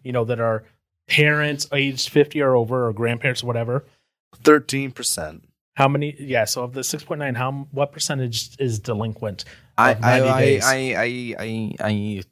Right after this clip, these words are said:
Speaker 3: twelve percent.
Speaker 1: You're doing twelve percent?
Speaker 3: Twelve percent.
Speaker 1: It's twenty-four point seven percent.
Speaker 2: I win.
Speaker 1: Okay. Here, and this isn't a question. This is just a weird statistic. Almost a hundred and nineteen thousand of those borrowers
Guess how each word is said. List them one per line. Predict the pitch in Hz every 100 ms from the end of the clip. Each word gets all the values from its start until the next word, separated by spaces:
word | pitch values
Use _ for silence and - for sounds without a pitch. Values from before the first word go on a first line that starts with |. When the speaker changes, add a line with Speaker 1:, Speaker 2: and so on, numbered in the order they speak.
| -
Speaker 3:
twelve | - 98 -
percent. | - - 82 _ _ _
Speaker 1:
You're | 117
doing | 107 107
twelve | 107 107
percent? | - - 135 _ _
Speaker 3:
Twelve | - 113 113 104
percent. | 95 80 - _ _ _ 147
Speaker 1:
It's | 139 - -
twenty-four | - 143 127 135 127
point | 131 127
seven | 156 147
percent. | 120 113 104 - _ _ _ - - _ _ -
Speaker 2:
I | 98 92
win. | 85 80 80 - _ _
Speaker 1:
Okay. | 135 123 143 _ _ _ - - -
Here, | - 196 208
and | 156 147
this | 165 190
isn't | 147 135
a |
question. | - 123 127
This | 113 143
is | 123
just | 113
a | 120
weird | 110 101
statistic. | - - 113 - 95 - _ _ _
Almost | 143 185 214 -
a |
hundred | 139 160 175 208 226
and | 175 143
nineteen | 139 156 - 160
thousand | 139 110 113 135 143
of | 120
those | 117 113 107
borrowers | 107 98 113 131 170 175